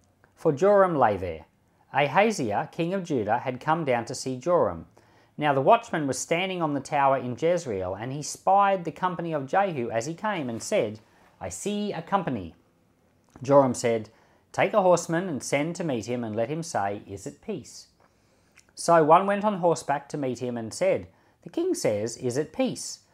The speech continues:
Jehu said, "What do you have to do with peace? Fall in behind me."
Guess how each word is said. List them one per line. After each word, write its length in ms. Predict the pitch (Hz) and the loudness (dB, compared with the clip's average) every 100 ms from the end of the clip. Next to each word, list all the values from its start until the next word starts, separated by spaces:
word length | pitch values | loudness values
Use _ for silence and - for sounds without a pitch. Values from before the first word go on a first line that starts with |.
| _ _ _ _ | _ _ _ _
Jehu 300 | 196 202 170 | 2 4 2
said, 440 | - 131 120 117 123 | 0 2 0 0 2
"What 220 | 180 202 | 2 2
do 100 | 165 | -2
you 160 | 156 | -2
have 220 | 135 165 - | 0 -2 -4
to 80 | |
do 160 | 123 131 | -6 -4
with 160 | 113 - | -6 -6
peace? 480 | 226 202 - - - _ _ | -6 -6 -10 -14 -18 _ _
Fall 320 | - 170 180 | -2 4 4
in 200 | 170 165 | 4 2
behind 420 | 120 92 147 190 104 | -2 -2 0 0 -4
me." 220 | 82 | -12